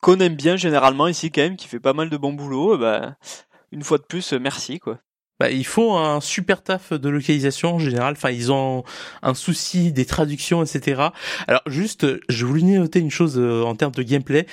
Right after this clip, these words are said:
Speaker 2: C'est un action R P G, certes, mais c'est un action R P G où tu vas leveler en mangeant des
Speaker 1: En
Speaker 2: trucs.
Speaker 1: mangeant, ouais.
Speaker 2: Et rien que pour ça, euh, ils me l'ont vendu.
Speaker 1: <laughs>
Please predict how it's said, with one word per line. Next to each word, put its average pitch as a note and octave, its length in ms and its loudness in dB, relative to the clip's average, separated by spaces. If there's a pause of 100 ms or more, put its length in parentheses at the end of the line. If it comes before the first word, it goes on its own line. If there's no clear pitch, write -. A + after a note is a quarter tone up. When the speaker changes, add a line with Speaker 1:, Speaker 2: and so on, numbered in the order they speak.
(220)
Speaker 2:
C'est - 160 -2
un D3 80 0
action F3 320 2
R E3+ 120 -2
P D#3 160 2
G, D#3+ 160 0
certes, G3 340 0
mais D3+ 60 0
c'est - 160 0
un D3 120 0
action F#3+ 340 0
R D#3 80 -4
P D#3+ 160 0
G E3 120 4
où F#3+ 60 2
tu C#3+ 140 0
vas C3 100 4
leveler D3+ 380 2
en B2 420 0
mangeant C#3+ 440 0
des C#3+ 100 -2
Speaker 1:
En C3+ 60 2
Speaker 2:
trucs. C#3+ 240 0
Speaker 1:
mangeant, C3 220 -4 (760)
ouais. D3 120 2
Speaker 2:
Et B2+ 460 2
rien E3 180 2
que C#3 60 -8
pour F3+ 140 -2
ça, E3+ 240 -2
euh, B2 180 -4
ils B2 80 -4
me A#2+ 60 -2
l'ont B2+ 80 2
vendu. C3 380 2
Speaker 1:
<laughs> - 60 -10